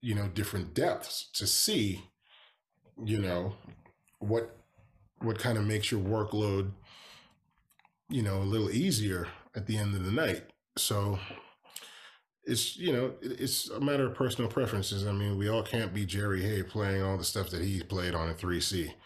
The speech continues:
So, you know, that, that, that stuff really, I mean, when I found out that he actually played a lot of that stuff on a three C, I was gutted. I was like, "Oh my God, this is, this is, can't be real." <laughs>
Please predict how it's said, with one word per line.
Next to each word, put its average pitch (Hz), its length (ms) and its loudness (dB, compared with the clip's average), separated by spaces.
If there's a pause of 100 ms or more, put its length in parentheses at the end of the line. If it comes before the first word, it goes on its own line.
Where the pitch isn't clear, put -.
(260)
So, 87 340 0 (680)
you 95 80 -6
know, 85 260 -2 (200)
that, 92 280 -2
that, 95 240 0
that 95 220 0
stuff - 420 -2
really, 85 540 0 (1120)
I 87 100 -2
mean, 82 360 -2 (200)
when 90 180 -2
I 101 100 2
found 104 280 0
out 90 80 -2
that 85 120 -2
he 95 220 -2
actually 87 400 -2
played 92 500 -4 (140)
a 82 60 -6
lot 92 200 0
of 90 60 0
that 90 140 -2
stuff - 280 -2
on 92 100 -2
a 85 40 -2
three 87 280 -4
C, 90 260 -2
I 87 120 -4
was 82 180 -4
gutted. 73 520 -6
I 78 100 -6
was 78 120 -4
like, 76 160 -4
"Oh 82 100 -4
my 69 120 -10
God, - 320 -12
this - 180 -8
is, - 160 -16
this 90 140 -8
is, - 80 -8
can't 85 280 -6
be 76 100 -12
real." 76 380 -6
<laughs> 143 160 -2